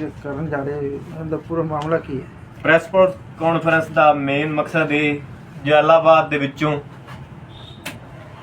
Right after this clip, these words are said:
Speaker 2: ਦੋ ਲੜਕੀਆਂ ਜਲਾਲਾਬਾਦ ਦੀਆਂ ਨੇ, ਨਾਬਾਲਗ ਲੜਕੀਆਂ ਨੇ, ਜਿਨ੍ਹਾਂ ਦੀ ਉਮਰ ਤੇਰਾਂ ਤੋਂ ਚੌਦਾਂ, ਚੌਦਾਂ ਸਾਲ ਹੈ, ਪੰਦਰਾਂ ਸਾਲ ਲਗਭਗ।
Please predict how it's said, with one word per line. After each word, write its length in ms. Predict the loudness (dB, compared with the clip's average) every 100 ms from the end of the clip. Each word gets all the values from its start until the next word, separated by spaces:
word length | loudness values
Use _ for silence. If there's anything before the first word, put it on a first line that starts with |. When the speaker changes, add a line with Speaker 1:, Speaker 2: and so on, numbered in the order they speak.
| -18 -2
Speaker 2:
ਦੋ 280 | 4 6 6
ਲੜਕੀਆਂ 440 | 4 0 2 4
ਜਲਾਲਾਬਾਦ 500 | 6 6 6 6 4
ਦੀਆਂ 160 | 4 2
ਨੇ, 80 | 4
ਨਾਬਾਲਗ 480 | 4 6 6 4
ਲੜਕੀਆਂ 440 | 2 2 2 0 0
ਨੇ, 140 | 0
ਜਿਨ੍ਹਾਂ 280 | -2 0 0
ਦੀ 60 | 0
ਉਮਰ 240 | 0 -2
ਤੇਰਾਂ 420 | 0 0 4 4
ਤੋਂ 100 | 2
ਚੌਦਾਂ, 400 | 2 4 8 6
ਚੌਦਾਂ 320 | 4 2 2
ਸਾਲ 320 | 2 2 2 0
ਹੈ, 40 |
ਪੰਦਰਾਂ 420 | -2 0 4 4
ਸਾਲ 260 | 4 2 2
ਲਗਭਗ। 460 | 0 2 -2 -2